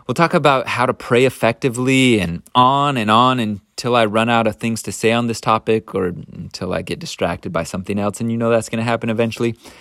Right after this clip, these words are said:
But know that, that our intent here is to be super real and practical. Like, I am interested in you living the best possible life in Christ. I think this is what we're about. Okay?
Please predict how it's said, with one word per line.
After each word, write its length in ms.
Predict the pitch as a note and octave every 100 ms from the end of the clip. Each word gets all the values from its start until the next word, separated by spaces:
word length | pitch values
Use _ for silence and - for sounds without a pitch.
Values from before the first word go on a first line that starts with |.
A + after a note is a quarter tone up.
| - - - - - _ -
But 320 | D#3 - -
know 400 | C#3+ D#3 G3+ A#3+
that, 400 | F3+ D3 C3+ C3
that 100 | C3 B2 _ _ -
our 180 | B2+ C#3
intent 440 | C3+ - C#3 C#3+
here 200 | C3+ C#3+
is 100 | C3+
to 80 | -
be 140 | A2 A2
super 480 | - - D3 D3
real 280 | B2+ A#2+ A#2
and 100 | G#2
practical. 640 | - F#2+ F2+ - - C#2+ C#2+ _ _ _ _ _
Like, 300 | B2+ C3+ B2 -
I 120 | - E3
am 180 | D#3 C#3
interested 680 | D3+ E3 - F#3 - E3+ D#3
in 240 | - C#3
you 100 | C#3
living 560 | B2+ B2 C#3+ C#3 D3+ C3
the 80 | A#2
best 460 | F#2 B2 B2+ -
possible 520 | - A#2+ A2+ - A2 G#2
life 340 | F#2+ F#2+ -
in 100 | F#2+
Christ. 640 | - G2 F2+ E2+ - - _ _ _ _ _ _ _ _ _ -
I 140 | -
think 280 | - B2+ A#2
this 280 | B2 A2 A2
is 400 | G2+ - - -
what 240 | G#2+ A2+
we're 160 | G#2+ F#2+
about. 480 | F2+ G#2 A#2 G#2 - _ _ _ _ _ _ -
Okay? 280 | B2 D3